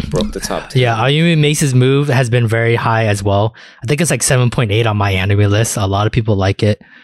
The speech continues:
Speaker 2: Uh, it's been consistently in the top ten as well. So that's another
Speaker 1: Okay.
Speaker 2: show, uh, that could pen-, potentially we can catch up on and see if you guys want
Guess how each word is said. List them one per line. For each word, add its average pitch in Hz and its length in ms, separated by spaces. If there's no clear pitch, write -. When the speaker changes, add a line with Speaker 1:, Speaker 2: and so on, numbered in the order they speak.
Speaker 2:
Uh, 92 140
it's 92 100
been 107 120
consistently 104 400
in 95 60
the 90 100
top - 180
ten 95 180
as 87 120
well. 87 160
So - 120
that's 139 140
another 123 280
Speaker 1:
Okay. 117 80
Speaker 2:
show, 113 280
uh, 107 460
that 104 240
could 120 120
pen-, 110 160
potentially 110 560
we 101 120
can 98 260
catch - 260
up 120 140
on 110 220
and 101 320
see - 200
if 101 40
you 101 80
guys 101 200
want 104 200